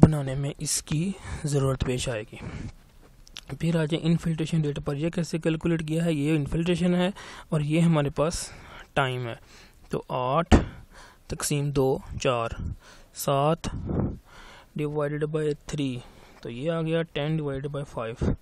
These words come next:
seventeen divide by ten। इस तरह हमारे पास infiltration रेट आ गया। अब आगे cumulative infiltration, ये हमने कैसे calculate की।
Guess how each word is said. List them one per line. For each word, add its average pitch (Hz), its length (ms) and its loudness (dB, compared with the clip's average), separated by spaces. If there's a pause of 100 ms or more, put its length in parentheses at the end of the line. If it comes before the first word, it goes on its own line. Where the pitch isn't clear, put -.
(460)
seventeen 151 580 2 (180)
divide 151 380 0
by 147 160 2 (440)
ten। 117 200 -2 (880)
इस - 200 -6
तरह 170 180 6
हमारे 160 240 0
पास 156 240 -6
infiltration 151 680 -4
रेट 117 200 -8
आ 113 80 -8
गया। 110 200 -12 (380)
अब 165 220 0
आगे 160 180 4
cumulative 156 560 -2
infiltration, 156 680 -4
ये 135 100 -4
हमने 160 300 0
कैसे 160 280 -6
calculate 160 460 2
की। 165 260 -2